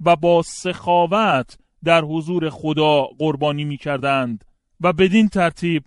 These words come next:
خداوند را عبادت و پرستش می‌کردند. دوم تواریخ فصل یک آیه هفت الی نه می‌گوید: "آن شب خدا به سلیمان ظاهر شد و به او فرمود:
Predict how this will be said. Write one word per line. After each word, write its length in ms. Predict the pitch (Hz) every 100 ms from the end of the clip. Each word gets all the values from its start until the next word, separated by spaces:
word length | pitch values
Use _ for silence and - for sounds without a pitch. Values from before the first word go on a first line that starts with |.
| -
خداوند 600 | - 165 151 156 151 135
را 280 | 143 139 135
عبادت 580 | 151 147 147 147 147 -
و 80 | 147
پرستش 720 | - 143 139 127 - 127 -
می‌کردند. 720 | 127 - 117 110 110 92 82 _ _ _
دوم 520 | 147 151 180 185 180 175
تواریخ 800 | - 165 165 165 165 185 170 - -
فصل 420 | 175 175 - 170
یک 340 | 151 180 175 - -
آیه 420 | 156 160 175 170
هفت 480 | 151 175 170 - - -
الی 400 | 170 170 160 156
نه 300 | 156 165 175
می‌گوید: 640 | 156 156 147 156 170 170 165 _ _ _ _
"آن 240 | 151 180 208
شب 320 | - 202 190 - -
خدا 440 | - 170 180 185
به 140 | 175
سلیمان 640 | 175 - 175 165 165 170 160
ظاهر 420 | 156 151 151 180
شد 360 | 175 170 165 165 _ _ _ -
و 100 | 147
به 160 | 147 156 196
او 180 | 175
فرمود: 720 | 160 160 147 147 175 175 175